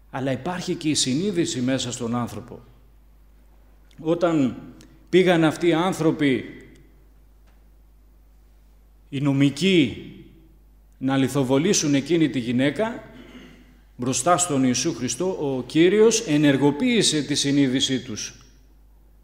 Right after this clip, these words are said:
και τους είπε, «Όποιος είναι», λέει, «αναμάρτητος, πρώτος», λέει, «να ρίξει», λέει, «τον λίθο επ' αυτήν».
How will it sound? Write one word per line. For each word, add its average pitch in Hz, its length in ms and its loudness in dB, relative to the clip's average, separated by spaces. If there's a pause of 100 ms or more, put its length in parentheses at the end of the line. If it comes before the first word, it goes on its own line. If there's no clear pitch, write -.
(120)
και 143 140 -8
τους 131 220 -6
είπε, 190 400 -4 (540)
«Όποιος 170 400 -2
είναι», 160 220 2
λέει, 151 160 0
«αναμάρτητος, 147 800 -2 (140)
πρώτος», 147 420 0
λέει, 135 160 -2
«να 127 180 0
ρίξει», 127 300 -6
λέει, 135 640 -6
«τον 120 160 -6
λίθο 180 300 -4
επ' 175 140 -8
αυτήν». 160 360 -10